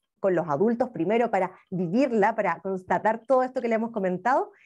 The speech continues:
y luego también para traspasarlo a los estudiantes. Jimmy, si tú tienes preguntas que podamos resolver, adelante mientras yo dejo de compartir pantalla.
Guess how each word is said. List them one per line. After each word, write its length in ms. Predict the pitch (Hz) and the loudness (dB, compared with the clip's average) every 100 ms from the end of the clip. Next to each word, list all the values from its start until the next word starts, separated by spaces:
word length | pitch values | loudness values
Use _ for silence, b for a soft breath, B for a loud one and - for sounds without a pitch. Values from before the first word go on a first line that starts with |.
| b | b
y 80 | 226 | 0
luego 220 | 214 226 | 2 2
también 320 | 233 214 226 233 | 0 -2 -2 -2
para 160 | 220 | -2
traspasarlo 680 | 202 208 - 175 202 214 220 | -4 -8 -10 -4 0 0 0
a 100 | 190 | 0
los 220 | 196 202 - | -2 -4 -8
estudiantes. 760 | 196 190 208 185 - - - _ _ B B B B B | -10 -4 2 2 0 -8 -20 _ _ B B B B B
Jimmy, 420 | 214 226 208 165 - | 2 2 2 0 -6
si 220 | - - 165 | -12 -6 -2
tú 120 | 247 | 0
tienes 240 | 294 294 | 0 0
preguntas 480 | 294 254 269 247 196 | 0 0 0 -2 -6
que 100 | 170 | -6
podamos 300 | 170 208 220 | -2 -2 -2
resolver, 560 | 202 - 185 208 302 320 - | -4 -2 0 4 2 0 -4
adelante 500 | 185 190 247 330 320 | -4 -2 -2 -2 -4
mientras 280 | 269 269 254 | -6 -4 -2
yo 60 | |
dejo 180 | 226 240 | -2 0
de 100 | 226 | -2
compartir 480 | 196 170 - 285 285 | -2 -6 -6 -6 -2
pantalla. 380 | 285 285 - | -2 -2 -6